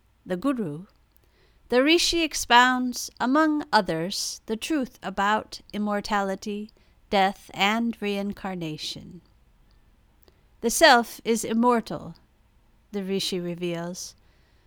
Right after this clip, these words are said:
but immortality is not realized by good deeds alone, though they are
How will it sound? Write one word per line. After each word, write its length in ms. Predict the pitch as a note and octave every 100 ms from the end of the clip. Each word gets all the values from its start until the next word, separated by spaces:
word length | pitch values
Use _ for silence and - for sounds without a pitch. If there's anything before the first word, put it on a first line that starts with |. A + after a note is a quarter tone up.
| _ _ _ _
but 180 | G3+ G#3
immortality 840 | A#3 A#3 A#3 A#3 C4 C4+ C4+ C4+ C4+
is 180 | B3+ A#3
not 340 | A#3 A#3+ -
realized 680 | A#3+ C4+ G#3+ F3 F3 F3+ -
by 400 | - G3 G3+ - - _ _ A3
good 260 | A3+ C4+ G3+
deeds 500 | B3 G#3 E3+ - -
alone, 640 | G#3 G3+ B3 G#3 D#3 D#3 - _ _ _ _ _ _ - - _ _ _ _ _ _ _
though 220 | B3 A#3
they 300 | A#3 B3 B3
are 420 | A#3 A3 G#3+ G#3+